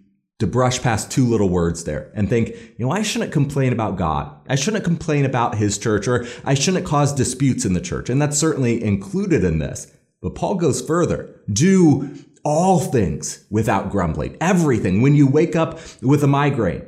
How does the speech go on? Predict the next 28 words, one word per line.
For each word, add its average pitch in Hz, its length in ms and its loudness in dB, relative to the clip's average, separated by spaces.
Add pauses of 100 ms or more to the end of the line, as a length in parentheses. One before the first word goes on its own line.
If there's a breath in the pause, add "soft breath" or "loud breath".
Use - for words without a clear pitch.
(100)
when 131 220 4
you're 143 220 4
criticized 139 720 2
at 123 140 -2
work, 143 260 0
when 135 120 4
you 139 80 4
get - 460 -2
pulled 139 260 4
over 147 380 2
and 117 180 2
you 123 80 4
get 127 240 2
that 131 220 -2
ticket, 135 380 -4
everything, 135 760 2
do 190 340 4
it 165 440 0
all 127 920 2
without 147 380 4
grumbling. 151 580 2 (600)
You 139 100 2
know, 143 60 4
the 143 80 6
New 165 160 4
King 156 260 2
James 127 300 2
Version, 104 580 0